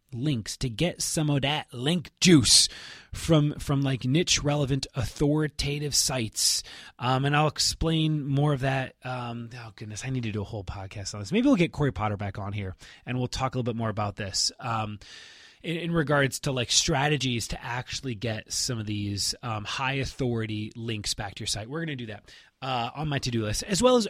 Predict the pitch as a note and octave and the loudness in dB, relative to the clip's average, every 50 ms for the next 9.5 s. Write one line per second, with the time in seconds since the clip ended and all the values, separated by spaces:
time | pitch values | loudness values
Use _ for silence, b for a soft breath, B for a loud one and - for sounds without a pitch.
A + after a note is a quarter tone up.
0 | - - E3+ D#3 A#2+ C3 D#3+ D3+ B2 B2 D#3 E3 C#3+ A2 F2 E2+ - - - - | -2 -2 -2 -2 0 2 2 2 2 4 4 4 4 4 0 -2 -2 0 0 0
1 | B B B B B B2+ C#3 D#3+ E3 C#3 D#3+ F3+ F#3 F3+ F3+ F3 E3+ - - D3 | B B B B B -2 0 0 0 2 2 4 6 6 6 4 4 2 -2 -4
2 | D3 D3+ - - E3 D#3 D3 - C3+ B2 A#2+ B2+ C3 - - - C#3+ D#3 E3 E3 | -6 -4 -4 -4 -4 -4 -2 -4 -4 -4 -4 -8 -8 -8 -6 -6 -4 -4 -2 -4
3 | D#3+ D3+ D3 D#3 E3 A#2 - - - C#3+ C#3 C3+ B2+ - _ - - D3 C#3+ C#3+ | -4 -4 -4 -4 -6 -8 -8 -8 -8 -6 -6 -6 -8 -8 _ -4 -4 -4 -2 -2
4 | C#3+ C#3 C#3 C3 B2+ A2 A#2 B2 A#2+ A2+ G#2 - C#3+ C3 - - C#3 - - D#3 | -2 -2 0 -2 -2 -2 -2 -2 -2 -2 -2 -2 -2 -2 -4 -4 -6 -6 -2 -2
5 | D3 - - - _ _ - C3+ D3 E3 D3+ - E3 D3+ C3+ - - - E3+ E3 | -2 -2 -4 -10 _ _ -8 -6 -2 -2 -2 -2 -2 0 2 2 2 2 0 0
6 | E3 E3+ D#3 - C#3+ - - - D#3 D3 C#3+ D3 C#3+ C3+ C3+ C#3 C#3 - D3+ C3+ | -2 -4 -4 -4 -6 -6 -4 -2 -2 0 0 0 -2 -2 -4 -4 -4 -6 -6 -4
7 | A#2+ A#2 B2 A#2+ G#2+ - - A2+ G#2+ G#2+ G#2 C3 C#3 C3+ C#3+ C3+ - - C#3 C3 | -4 -4 -6 -6 -6 -6 -6 -6 -8 -6 -6 -6 -4 -2 -2 -2 -2 -2 -2 -2
8 | C3 A2+ A#2 B2 A2+ G#2 A#2+ C3+ D3+ E3 D#3+ - - D3+ C#3 B2 A#2 A2+ G#2+ - | -4 -4 -4 -6 -6 -4 -4 -4 -4 -4 -6 -8 -8 -10 -10 -8 -8 -10 -10 -12
9 | - G#2 A2 A#2 A2 - - B2+ B2+ B2+ | -10 -10 -8 -6 -2 -2 -2 -2 -2 -4